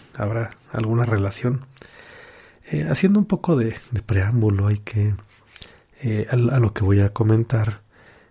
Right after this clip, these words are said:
eh, cabe recordar, ¿no? que, que dentro de todo esto, eh, hay quienes dicen que, que el Principito realmente es una historia que él escribe como disculpándose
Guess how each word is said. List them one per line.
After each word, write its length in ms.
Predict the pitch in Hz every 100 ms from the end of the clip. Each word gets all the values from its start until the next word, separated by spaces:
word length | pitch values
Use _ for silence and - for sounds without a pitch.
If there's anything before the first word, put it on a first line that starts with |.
| _
eh, 220 | 156 120 127
cabe 460 | 151 190 170 120 - -
recordar, 800 | 95 95 - 95 92 107 127
¿no? 280 | 104 87 113
que, 380 | 131 - 107 - _ - - - -
que 100 | 113
dentro 300 | 117 135 156
de 60 |
todo 300 | 135 131 127
esto, 400 | 120 - - 110 101 _ - - - _ _ -
eh, 220 | 113 -
hay 120 | 139
quienes 560 | 131 156 135 113 - - 113
dicen 480 | 110 120 - 107 101
que, 560 | - 101 92 92 107 - - - _ -
que 100 | 120
el 80 | 98
Principito 640 | 113 101 107 - 127 117
realmente 640 | 117 117 113 120 120 120
es 280 | 110 - -
una 380 | 113 113 117 104
historia 460 | 95 - - 107 107
que 120 | 117
él 60 |
escribe 640 | 117 - - 107 98 92 90 - - - - _ _
como 260 | - 101 101
disculpándose 1300 | 98 - - 101 - 120 117 107 98 98 - 110